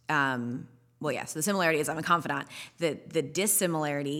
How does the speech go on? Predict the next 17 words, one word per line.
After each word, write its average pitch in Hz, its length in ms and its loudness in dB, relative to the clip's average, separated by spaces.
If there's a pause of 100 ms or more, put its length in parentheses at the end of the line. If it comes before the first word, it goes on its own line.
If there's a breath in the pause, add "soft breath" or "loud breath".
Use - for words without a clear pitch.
is 143 180 -2
that 143 400 -2
my 156 240 2
relationship 156 520 -2
with 151 120 -4
them 143 120 -4
is 143 80 -4
for 151 120 -8
fifty 147 340 -6
minutes 139 320 -6
at 131 80 -6
a 131 60 -8
time, 151 360 0
and 156 100 -6
I 160 100 -8
cannot 151 500 2
have 131 420 -4